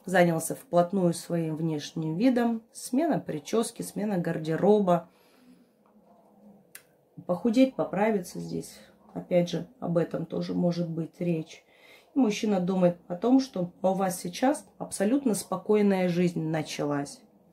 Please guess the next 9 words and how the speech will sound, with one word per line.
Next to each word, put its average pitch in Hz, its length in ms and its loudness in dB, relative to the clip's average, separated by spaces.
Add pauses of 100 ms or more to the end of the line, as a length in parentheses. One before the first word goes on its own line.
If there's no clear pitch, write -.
(280)
Либо 180 380 2
"Абсолютно 185 460 -4
спокойная 170 640 0
жизнь, 214 340 0
как 160 180 -6
была, 170 240 -2
так 175 240 -10
и 175 40 -8
продолжается". 165 960 -2